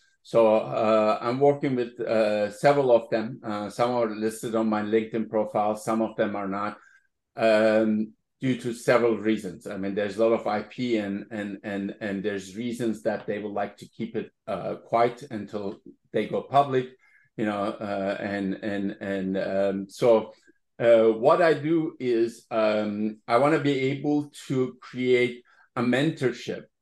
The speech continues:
and, and, and a, a, a, a knowledge sharing environment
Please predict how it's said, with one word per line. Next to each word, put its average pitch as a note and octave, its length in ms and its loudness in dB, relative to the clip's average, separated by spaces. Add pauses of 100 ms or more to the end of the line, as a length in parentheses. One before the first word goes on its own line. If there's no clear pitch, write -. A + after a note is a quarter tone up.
(160)
and, A2+ 480 2
and, A2 320 -2
and A2 180 0
a, G#2+ 1300 -4
a, G2+ 60 -6
a, G2 60 0
a - 20 0
knowledge C#3+ 480 4
sharing A2 380 2
environment G#2 760 -2